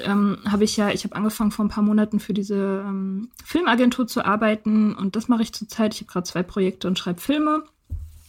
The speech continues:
und rede da per Zoom, äh, die ganze Zeit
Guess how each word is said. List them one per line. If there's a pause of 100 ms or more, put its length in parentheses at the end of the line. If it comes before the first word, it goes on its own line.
(160)
und
rede
da (680)
per
Zoom, (260)
äh, (320)
die
ganze
Zeit